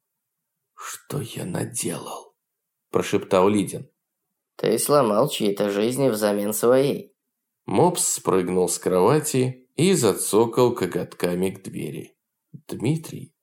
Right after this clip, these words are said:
Speaker 1: услышал тяжёлые шаги с лестницы. "Я знаю, кто ты", зачем-то сказал Дима.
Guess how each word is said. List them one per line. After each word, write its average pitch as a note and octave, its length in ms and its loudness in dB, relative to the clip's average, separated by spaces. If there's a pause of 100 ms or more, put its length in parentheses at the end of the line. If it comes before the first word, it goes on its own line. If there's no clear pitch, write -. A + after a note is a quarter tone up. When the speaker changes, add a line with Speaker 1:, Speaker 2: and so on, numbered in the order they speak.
(120)
Speaker 1:
услышал E3 640 0
тяжёлые G#2+ 600 2
шаги E2+ 420 -2
с - 140 -2
лестницы. - 600 -6 (920)
"Я F#2+ 180 -2
знаю, F2+ 340 -2
кто - 260 -12
ты", - 260 -18 (460)
зачем-то F2+ 540 0
сказал F#2 400 2
Дима. F#2+ 400 -6